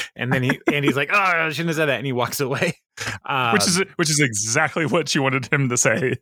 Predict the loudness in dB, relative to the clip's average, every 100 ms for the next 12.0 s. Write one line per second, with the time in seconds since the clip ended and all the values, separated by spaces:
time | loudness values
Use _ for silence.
0 | _ _ -2 -2 -2 -2 -2 -2 -2 -4
1 | -2 -2 0 2 2 0 -2 -2 0 0
2 | 0 -2 -6 -4 -2 -2 -2 -2 -4 -2
3 | -2 -2 -2 0 -2 -2 -6 -2 0 0
4 | 2 2 2 0 0 -2 0 -2 -4 -2
5 | -2 -2 -2 -2 -6 -12 _ _ _ _
6 | _ -4 -2 -2 -6 _ -6 -2 0 0
7 | -2 -4 -8 _ -4 0 0 -2 -2 -2
8 | -2 0 -2 -2 -2 -2 -2 -2 0 0
9 | 0 0 0 0 0 -2 0 2 2 2
10 | 2 2 2 2 2 2 0 0 -2 0
11 | 0 0 -2 -8 -12 -8 0 2 2 -2